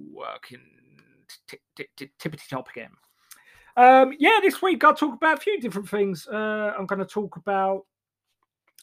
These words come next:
so I remember, so I remember, uh, just a, a reminiscence, a quick reminiscence to start off the show with, to, to satiate your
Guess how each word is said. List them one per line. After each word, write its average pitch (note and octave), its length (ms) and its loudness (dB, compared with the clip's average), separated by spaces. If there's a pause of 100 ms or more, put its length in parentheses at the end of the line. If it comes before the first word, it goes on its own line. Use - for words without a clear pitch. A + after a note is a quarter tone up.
(100)
so A3+ 180 4
I C4 80 8
remember, C#4 460 0
so C4+ 320 2 (1600)
I G#3+ 100 4
remember, A3+ 680 2 (160)
uh, F#3 140 -4
just G3+ 260 -8
a, G3 60 -2
a F#3 200 -4
reminiscence, F#3+ 840 -2
a D3+ 140 -10
quick - 280 -18
reminiscence D#3 680 -14
to C3+ 120 -20
start C#3 380 -16
off C3 140 -20
the C3 100 -20
show D3 240 -14
with, D3 200 -12
to, C3 120 -18
to C3 220 -18
satiate D3 580 -16
your C3 360 -16